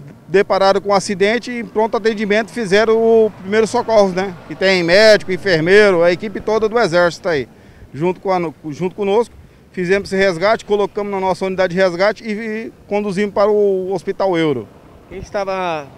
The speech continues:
Speaker 2: conduzindo o automóvel?
Speaker 1: Quem estava conduzindo o automóvel era a senhora, né? Uma, uma, uma mulher. E ela foi socorrida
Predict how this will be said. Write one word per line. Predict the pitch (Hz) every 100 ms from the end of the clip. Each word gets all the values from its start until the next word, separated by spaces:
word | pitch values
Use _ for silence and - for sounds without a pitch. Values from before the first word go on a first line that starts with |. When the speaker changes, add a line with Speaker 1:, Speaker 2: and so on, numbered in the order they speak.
| - -
Speaker 2:
conduzindo | - 220 214 185 220
o |
automóvel? | 196 185 175 165 147 - - - - - - - - - -
Speaker 1:
Quem | 190
estava | 196 226
conduzindo | 233 233 202 226 220
o | 214
automóvel | 208 208 190 202 226 196
era | 196 196
a |
senhora, | 180 190 180 247 226
né? | 214 240 - -
Uma, | 151 147 143 135 131 117 113
uma, | 120 131 120 117
uma | - 147
mulher. | 156 165 240 220 - - _ _ -
E |
ela | 156 165
foi | - 185
socorrida | - 202 196 175 208 226 233